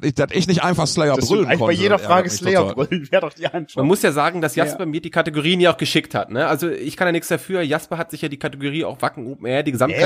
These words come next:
Speaker 3: Gesamtkategorie,
Speaker 2: komplett richtig.
Speaker 3: bei der
Speaker 2: Das
Speaker 3: er ja auch, ähm, am meisten Punkte gemacht hat, ähm,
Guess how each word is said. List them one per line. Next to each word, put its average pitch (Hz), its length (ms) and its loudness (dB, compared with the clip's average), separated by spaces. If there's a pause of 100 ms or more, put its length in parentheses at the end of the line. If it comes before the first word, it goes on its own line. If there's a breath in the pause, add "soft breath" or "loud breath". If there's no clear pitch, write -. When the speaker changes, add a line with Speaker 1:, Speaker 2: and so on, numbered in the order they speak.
Speaker 3:
Gesamtkategorie, 120 380 2
Speaker 2:
komplett 143 420 -2
richtig. 127 380 -6
Speaker 3:
bei 123 100 4
der 139 220 4
Speaker 2:
Das 135 40 6
Speaker 3:
er 131 60 6
ja 123 120 4
auch, 131 280 -2
ähm, 123 220 2
am 117 40 -2
meisten 127 240 0
Punkte 151 240 -2
gemacht 110 320 -2
hat, 131 260 -4
ähm, 113 640 -2